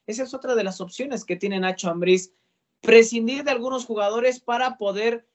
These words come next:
establecer en cierto momento que puedan jugar u ocupar otras posiciones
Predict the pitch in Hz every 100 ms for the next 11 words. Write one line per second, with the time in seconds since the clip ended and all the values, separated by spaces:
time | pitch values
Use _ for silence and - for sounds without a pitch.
0 | _ 202 214 - 214 214 208 233 277 285
1 | - 170 180 180 220 220 233 220 220 226
2 | 220 247 247 _ _ _ - 262 277 269
3 | 233 214 220 233 - 190 190 185 185 -
4 | 202 208 196 _ _ 196 214 233 208 -
5 | 208 190 202 180 233 214 220 220